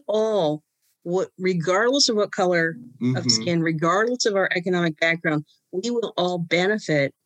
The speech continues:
Speaker 1: when we have people who bring all of this additional knowledge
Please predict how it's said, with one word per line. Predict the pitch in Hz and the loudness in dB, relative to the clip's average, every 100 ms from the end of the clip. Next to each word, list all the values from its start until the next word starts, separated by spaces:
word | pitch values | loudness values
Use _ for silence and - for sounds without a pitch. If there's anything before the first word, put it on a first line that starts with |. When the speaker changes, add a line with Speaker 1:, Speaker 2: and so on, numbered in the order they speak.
| _ _ _ | _ _ _
Speaker 1:
when | 175 180 | -4 -2
we | 170 156 | 0 -2
have | 165 190 214 - | -2 -2 -2 -4
people | 185 160 151 156 151 143 - - _ _ - | -2 -2 0 0 2 -2 -8 -20 _ _ -6
who | 196 180 170 | 0 0 0
bring | 170 165 165 160 147 _ - | -2 -2 0 0 -2 _ -4
all | 185 220 226 208 | 0 2 2 2
of | 185 165 | 2 2
this | 165 151 | 0 0
additional | 160 151 160 - 165 147 143 _ - | 0 0 0 0 2 2 0 _ -4
knowledge | 160 151 156 160 139 120 - | 0 0 0 0 0 -2 -6